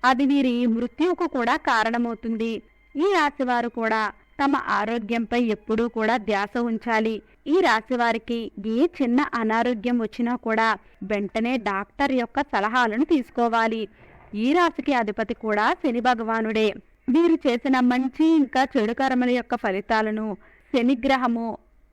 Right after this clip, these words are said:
భూమిపై ఉండగానే మనిషి అనుభవించేలా చేస్తుంది. వీరు హనుమంతుని ఉపాసన చేయడం వలన శని భగవానుడు సంతోషిస్తాడు. కుంభరాశి వారి సామాన్యమైన ఆయుష్ అరవై ఒక్క సంవత్సరముల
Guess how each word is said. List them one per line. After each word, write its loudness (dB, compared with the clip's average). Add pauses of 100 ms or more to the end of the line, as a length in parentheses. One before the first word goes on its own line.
భూమిపై 0
ఉండగానే -2
మనిషి -2
అనుభవించేలా 0 (100)
చేస్తుంది. -2 (300)
వీరు 2 (100)
హనుమంతుని 2
ఉపాసన 0
చేయడం -2
వలన -2 (140)
శని 0
భగవానుడు 0
సంతోషిస్తాడు. -2 (460)
కుంభరాశి 0
వారి 0
సామాన్యమైన -2 (100)
ఆయుష్ -8 (540)
అరవై 2
ఒక్క -6
సంవత్సరముల -4